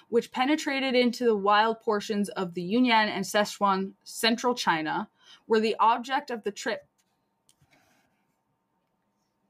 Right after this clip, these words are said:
Sorry. "The Kelly Roosevelt Field Museum expedition, which penetrated into the wild portions of Yunnan and Sichuan,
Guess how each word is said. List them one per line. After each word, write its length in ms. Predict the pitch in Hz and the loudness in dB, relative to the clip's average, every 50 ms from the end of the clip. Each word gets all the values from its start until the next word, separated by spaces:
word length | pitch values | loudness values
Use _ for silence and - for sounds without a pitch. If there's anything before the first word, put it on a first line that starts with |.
| _ _ _ _ _ _ _ _ - | _ _ _ _ _ _ _ _ -10
Sorry. 260 | - 180 151 143 - _ _ _ _ _ _ _ | -8 -8 -8 -8 -10 _ _ _ _ _ _ _
"The 120 | - 233 | -4 -4
Kelly 320 | - - 294 294 359 370 311 | 0 2 2 4 4 2 2
Roosevelt 600 | 262 277 285 269 254 233 233 220 220 208 - _ _ | 2 2 0 2 0 0 2 2 2 0 -2 _ _
Field 460 | - - 240 247 254 262 240 226 220 | -12 -4 -2 0 0 0 0 0 2
Museum 500 | 247 247 233 202 214 202 196 190 196 196 - - | 2 2 2 2 2 2 2 2 0 0 0 -2
expedition, 720 | 196 196 - - 220 202 180 165 165 - 165 165 175 202 - - - - - | -2 -2 0 0 2 2 2 2 0 0 0 0 0 -2 -6 -12 -12 -4 -2
which 180 | 208 208 - | -2 -2 -2
penetrated 640 | - - 247 247 269 262 - 277 269 269 262 262 220 | -2 -2 0 0 0 -2 -4 -4 -4 -2 -2 0 0
into 240 | 196 208 214 202 220 | 2 2 2 0 0
the 100 | 214 196 | 0 0
wild 360 | 180 180 185 202 202 196 - | 2 4 4 4 2 0 -2
portions 520 | - 202 196 196 - - 220 208 208 202 - | -4 -2 -2 -2 -4 -2 -2 0 -2 -2 -4
of 200 | - 180 175 170 | -6 -8 -8 -6
Yunnan 420 | 180 196 208 214 202 190 196 190 | -2 0 2 4 4 4 4 2
and 140 | - - 190 | 0 -6 -6
Sichuan, 600 | - - 175 160 156 - - 156 151 147 180 208 | -4 -2 -2 -2 -2 -2 -2 0 0 0 0 -4